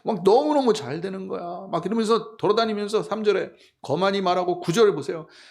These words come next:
"저희 입은 하늘에 두고 저희 혀는 땅에 두루 다니고." 막 노-, 뭐 없어. 말, 말 그대로 안하무인이야. 보이는 게 없는 거야. 막 그러면서 여러분 보세요. 십 절에 "그러므로 그 백성들이,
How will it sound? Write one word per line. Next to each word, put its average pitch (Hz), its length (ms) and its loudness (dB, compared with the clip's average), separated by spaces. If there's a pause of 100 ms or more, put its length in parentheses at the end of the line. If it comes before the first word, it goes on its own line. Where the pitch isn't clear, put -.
(140)
"저희 208 440 2
입은 190 240 -4
하늘에 240 560 -2
두고 220 440 -4
저희 214 280 0
혀는 220 320 -4
땅에 240 320 -2
두루 214 200 -12
다니고." 214 480 -6 (420)
막 240 220 2
노-, 226 440 0
뭐 185 320 6
없어. 247 680 4
말, 208 240 0
말 214 140 2
그대로 233 240 0 (340)
안하무인이야. 240 1200 2
보이는 254 380 -2
게 254 80 0
없는 196 340 -4
거야. 208 640 -4 (100)
막 170 160 -8
그러면서 226 380 0
여러분 196 180 0
보세요. 208 300 -2
십 - 180 -10
절에 - 380 -2 (420)
"그러므로 165 1040 2 (720)
그 208 300 2
백성들이, 127 1200 -4